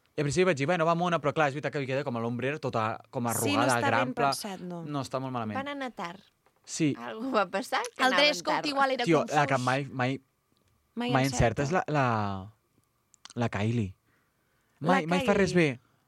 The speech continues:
Speaker 1: Pel món, per molt mona que vagi.
Speaker 2: És que ella és mona, passa que, mm,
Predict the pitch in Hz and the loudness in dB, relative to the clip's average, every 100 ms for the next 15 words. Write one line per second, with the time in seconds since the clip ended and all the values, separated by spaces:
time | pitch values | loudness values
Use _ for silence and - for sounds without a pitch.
0 | _ _ _ - 151 175 160 156 165 180 | _ _ _ 0 0 0 -2 0 0 -2
1 | 180 160 127 110 110 101 _ 277 - 349 | 0 2 2 0 -4 -8 _ -8 -4 -2
2 | 349 247 233 220 196 226 240 277 247 233 | -2 -2 -2 -2 -2 -4 -6 -6 -6 -6
3 | 208 196 180 | -4 -8 -12